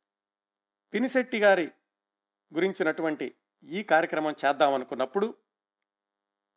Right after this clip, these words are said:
రవిరాజా పినిశెట్టి గారితో దాదాపుగా రెండు గంటలు పైగా ఫోన్లో మాట్లాడాను. వాళ్ళ నాన్నగారి గురించి ఏ పత్రికలో రాని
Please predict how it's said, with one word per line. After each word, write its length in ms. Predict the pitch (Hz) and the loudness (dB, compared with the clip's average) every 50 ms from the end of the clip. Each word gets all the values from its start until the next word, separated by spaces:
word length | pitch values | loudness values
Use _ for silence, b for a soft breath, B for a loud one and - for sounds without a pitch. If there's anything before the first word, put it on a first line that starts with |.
| - | -4
రవిరాజా 440 | - 139 160 202 220 220 202 175 185 | 0 2 4 4 6 4 4 4 2
పినిశెట్టి 400 | 180 - 170 165 - 160 - 147 | 0 0 -2 -4 -4 -8 -8 -4
గారితో 360 | 131 147 131 139 - 180 180 | 0 0 0 0 -2 -4 -4
దాదాపుగా 680 | 143 120 135 147 147 170 165 - 160 147 175 180 190 - - | 0 2 2 2 2 2 0 -2 -2 -2 0 0 0 -2 -6
రెండు 320 | - 113 135 151 151 160 | -8 -6 -6 -4 -4 -2
గంటలు 340 | 139 139 147 156 190 175 170 | -2 -2 -2 -2 -2 -4 -2
పైగా 300 | - 147 139 131 143 143 | -2 -2 -2 -2 -2 -2
ఫోన్లో 320 | - - 139 135 139 135 | -2 -4 -6 -4 -2 -2
మాట్లాడాను. 640 | 120 110 113 120 - 135 123 120 110 107 113 131 - _ _ _ _ _ _ _ _ _ _ _ _ _ _ _ - | -2 -2 -2 -2 -2 -4 -4 -2 -4 -6 -8 -14 -18 _ _ _ _ _ _ _ _ _ _ _ _ _ _ _ -2
వాళ్ళ 160 | 127 131 131 | 0 0 0
నాన్నగారి 480 | 123 117 127 165 190 202 196 202 196 170 | 2 2 2 2 2 2 4 2 2 2
గురించి 480 | 151 160 165 170 165 - 180 170 165 - _ _ _ _ | 0 -2 -4 -4 -4 -6 -6 -6 -8 -8 _ _ _ _
ఏ 220 | 131 123 139 165 190 | -10 -4 -2 -2 0
పత్రికలో 680 | - 185 180 180 - 190 190 - 190 185 185 185 185 | 0 0 0 0 0 -2 -2 -2 -2 0 0 0 0
రాని 380 | 160 156 151 160 165 160 143 | 0 0 0 0 0 -2 -4